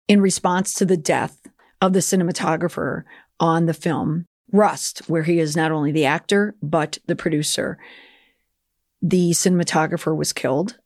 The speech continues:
The, uh, dir-, director, assistant director, was injured. And Alec Baldwin has a massive reputation problem on his hands.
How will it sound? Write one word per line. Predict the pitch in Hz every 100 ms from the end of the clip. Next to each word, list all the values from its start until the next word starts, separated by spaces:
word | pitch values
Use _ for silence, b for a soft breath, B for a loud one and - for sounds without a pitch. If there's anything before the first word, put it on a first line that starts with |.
| -
The, | 165 156 160
uh, | 160
dir-, | 156 147 117 156
director, | 156 143 180 - 269
assistant | - 180 - 233
director, | 240 240 240 254 247 - _ _ _ _ _
was | 165 170 165 165 160 170 -
injured. | 190 175 151 156 226 277 B B B B B -
And | 175 170 175
Alec | 220 240
Baldwin | 175 196 170 147 147 156 - _
has | - - 160 160 -
a | 165
massive | 156 165 175 190 196 - 156 151 -
reputation | 170 156 160 - -
problem | - 160 - -
on | 156
his | 151
hands. | 190 196 -